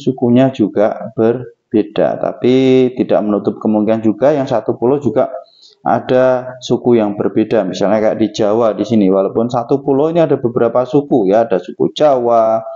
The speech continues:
ada Sunda, nah, itu ya, ada Madura. Nah, oke, ini jadi jawabannya adalah benar ya, berarti kita kasih tanda centang.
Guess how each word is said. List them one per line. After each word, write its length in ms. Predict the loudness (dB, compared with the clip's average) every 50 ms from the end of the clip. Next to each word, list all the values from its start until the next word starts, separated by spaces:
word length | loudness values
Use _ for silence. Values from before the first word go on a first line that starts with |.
| -16 -18 -20 -20 -20 -12 -4
ada 400 | -2 -2 -2 0 0 -2 -2 -2
Sunda, 1120 | -2 0 2 2 4 4 4 4 4 4 4 4 4 4 4 4 2 2 2 2 0 -2
nah, 320 | -2 0 0 0 0 0 -4 -10 _ _ _ _ _ _ _ _ _ -8
itu 320 | -8 -6 -4 0 0 0
ya, 320 | 2 2 0 0 0 -2 -2
ada 160 | 0 -2 0
Madura. 1200 | 2 2 2 2 0 0 0 2 4 4 4 4 4 4 4 4 4 4 4 2 2 0 -2 -2
Nah, 400 | -2 0 0 0 -2 -4 -8 _ _ _ _ _ _ _ _ _ _ _ _ _ _ _ _ _ _ _ _ _ -20 -20 -20 _ _ _ _ _ -6
oke, 80 | -2
ini 480 | -2 0 0 2 2 4 4 2 2 2
jadi 160 | 0 0 0
jawabannya 480 | 0 0 0 0 2 0 0 2 2 2 2
adalah 400 | 2 2 2 4 2 2 0 -2 -8 -10 -10 _ _ _ _ _ -8 -4
benar 320 | 0 2 4 4 2 2
ya, 160 | 2 0 0 0
berarti 320 | 0 0 -2 0 0 -2
kita 320 | -2 -2 -2 -2 -2 -2
kasih 240 | -2 -2 -2 -2 0
tanda 480 | 0 0 0 0 0 2 2 2 2 0
centang. 480 | -2 -2 -2 0 -2 -4 -4 -6 -12